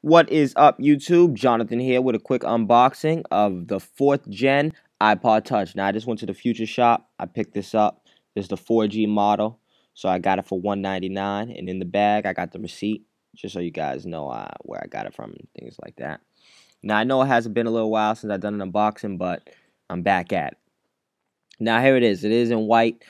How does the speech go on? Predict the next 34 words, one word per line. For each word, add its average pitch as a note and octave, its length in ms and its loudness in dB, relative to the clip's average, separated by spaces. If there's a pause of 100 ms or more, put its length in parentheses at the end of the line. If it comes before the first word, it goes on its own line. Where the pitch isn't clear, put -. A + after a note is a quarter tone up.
(140)
Now, A2 140 0
this A#2 180 0
is A2 60 0
beautiful. A#2 540 0
I A#2+ 60 2
had A#2+ 120 6
to A2+ 80 2
pick - 240 -4
it A2+ 80 2
up A#2 180 2
just A2 240 -6
to G#2 60 -8
complete G#2+ 440 -6
my G2+ 400 -4
iPod G#2+ 580 0
collection. G#2+ 600 -6 (220)
Now, F#2+ 160 -4
I G2 140 0
am A2 220 0
gonna G#2+ 160 -2
do G2+ 240 -4
a, - 80 -4 (100)
a G2+ 80 -6
complete G#2 480 -6
iPod G2+ 580 -2
comparison, G#2 680 -8
seeing G2 360 -6
as F#2+ 160 -6
I E2+ 140 -4
do - 320 -6
own F2+ 240 -10
every F#2+ 240 -8
single F#2 300 -10
iPod. F2+ 580 -6